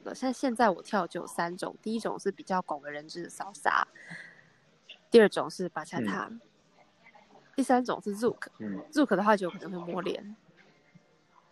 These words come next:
Speaker 2: 哦，有，
Speaker 1: 它就是
Speaker 2: 我看，我也看过，
Speaker 1: 跳得很近很近的时候，
Speaker 2: 三个我都看过。
Speaker 1: 有可能就是，嗯，我看过有些 zouk 的表演或 bachata 的表演也会，就这两种比较会，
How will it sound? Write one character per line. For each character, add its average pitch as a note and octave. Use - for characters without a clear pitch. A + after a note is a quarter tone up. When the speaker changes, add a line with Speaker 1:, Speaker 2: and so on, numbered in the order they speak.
Speaker 2:
哦， G2+
有， G2+
Speaker 1:
它 D4
就 D4
是 D4
Speaker 2:
我 D4
看， C4+
我 A3
也 G#3
看 -
过， G#3+
Speaker 1:
跳 D4
得 -
很 F3
近 A2+
很 G#2
近 -
的 -
时 -
候， -
Speaker 2:
三 -
个 -
我 -
都 -
看 -
过。 F3
Speaker 1:
有 F#3
可 -
能 D#3
就 G#3+
是， F#3+
嗯， G3
我 G3+
看 D4
过 E4
有 F#3+
些 A3+
zouk A#3
的 F3
表 E3
演 F#3
或 C4
bachata A3
的 G#3
表 D#3+
演 -
也 D3+
会， -
就 -
这 B3
两 F3
种 D#3
比 E3+
较 G3+
会， F#3+